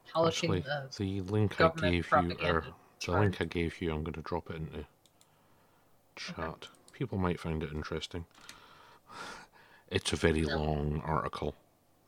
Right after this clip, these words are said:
Speaker 2: but then it's
Speaker 1: So
Speaker 2: by the editor of Private Eye. So, yeah.
Speaker 1: Yeah, Private Eye, very good publication. That does very good work.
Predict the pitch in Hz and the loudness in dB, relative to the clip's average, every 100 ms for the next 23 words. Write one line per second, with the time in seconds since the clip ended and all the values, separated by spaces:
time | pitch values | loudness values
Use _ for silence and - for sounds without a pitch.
0 | _ - 85 82 82 80 - 95 92 87 | _ -4 0 2 0 -2 -2 4 6 6
1 | 85 - 85 82 82 - 98 87 - 85 | 6 4 4 6 4 0 -4 -2 2 2
2 | 87 90 87 90 85 - - - 98 95 | 2 0 0 0 -2 -8 -14 2 4 4
3 | 90 110 107 - _ - - _ _ - | 2 4 2 0 _ -20 -20 _ _ -14
4 | - 90 82 - _ 120 104 - _ _ | -10 -8 -8 -10 _ -6 -6 -8 _ _
5 | 202 190 165 - - - - 185 185 165 | 4 4 2 -14 -20 -20 -2 2 4 6
6 | 160 160 160 147 - 160 160 151 160 151 | 4 4 -4 -12 0 2 2 -2 -8 -10
7 | - - - - - - - - - _ | -8 -10 -10 -14 -16 -16 -20 -20 -20 _
8 | _ _ 160 156 170 160 180 180 175 - | _ _ -6 0 0 2 2 2 -2 0
9 | 220 - | 2 2